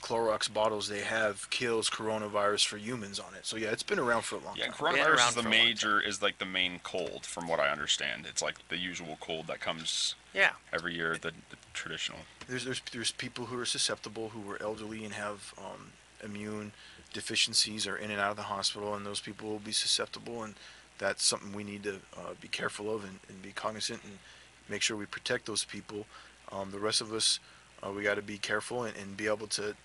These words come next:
Speaker 1: uh, operate our businesses without so much interference. You know, we, they, they're kind of prepping us for the coldest or darkest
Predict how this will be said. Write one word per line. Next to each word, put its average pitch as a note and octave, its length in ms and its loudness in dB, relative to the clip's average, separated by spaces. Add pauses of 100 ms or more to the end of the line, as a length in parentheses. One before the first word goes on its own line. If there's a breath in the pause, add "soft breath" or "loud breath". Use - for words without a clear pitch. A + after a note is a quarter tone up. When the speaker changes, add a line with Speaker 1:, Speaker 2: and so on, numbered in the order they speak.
(140)
Speaker 1:
uh, - 120 -10
operate A2 380 0
our G#2 100 -4
businesses A2 800 0 (340 loud breath)
without A2 320 0
so G#2+ 360 4
much A2 340 2
interference. G#2+ 540 -2
You G#2 60 -4
know, G2+ 240 2
we, A2+ 140 -8
they, G#2+ 240 -8 (260)
they're A2+ 160 -6
kind C3 180 -2
of A2 180 -8
prepping - 320 2
us A#2 140 0
for A2 200 -2
the G2+ 120 -6
coldest A#2 560 -2
or G2+ 60 -4
darkest A2+ 540 0